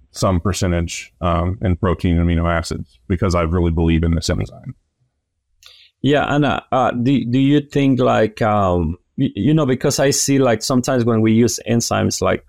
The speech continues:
Speaker 2: phytase, and, uh, we, we are talking about phytase right now, uh, we see some improvements in, uh, feed conversion ratio. And, uh, do you think that those improvements are mainly because we sometimes are not giving, like, the,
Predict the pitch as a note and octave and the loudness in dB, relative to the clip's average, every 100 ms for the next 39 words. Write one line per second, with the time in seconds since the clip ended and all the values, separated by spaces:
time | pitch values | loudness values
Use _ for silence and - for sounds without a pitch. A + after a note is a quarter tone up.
0 | _ B2 A2 - F2+ - - F#2+ F#2 G2+ | _ -2 0 0 0 -2 -2 0 0 2
1 | G2+ G2+ G#2 - G#2 G2 G2 F#2+ - G2+ | 0 2 0 0 -2 0 0 0 0 -2
2 | G2+ G2+ - G#2+ G#2+ A2+ A2+ A2 _ - | 0 -2 0 0 2 2 0 -2 _ -20
3 | _ _ A#2+ A#2 A#2+ - A#2+ - A#2 A2+ | _ _ 0 2 2 2 0 2 2 2
4 | G#2 - A#2 A2+ A2+ G#2 - G#2 G2 F#2 | 0 0 0 2 2 0 0 2 2 0
5 | - A2+ - G2 G2+ G2+ - F#2 G2 A#2 | -2 -4 -2 0 2 0 -2 -2 0 0
6 | - F#2+ - - G#2 G2+ G2 F#2+ G#2+ B2 | 0 -2 -4 -2 0 2 0 0 2 2
7 | - B2+ A2 G2+ A#2 G#2+ G#2 - A2+ G#2+ | 2 0 2 2 0 0 -2 0 2 2
8 | G#2 - G2+ G#2+ G#2+ G#2 G2+ - - G#2 | 2 0 0 2 2 2 0 -6 -2 2
9 | G2 F#2+ - - _ _ _ _ - A2+ | 2 0 -4 -18 _ _ _ _ -2 0
10 | A2+ A#2+ G#2+ A2+ G#2 G#2+ G2+ G#2 G2+ G#2+ | 2 0 0 0 -2 0 0 0 2 2
11 | G2+ G2 F#2+ - F#2 F2 | 2 2 0 0 0 0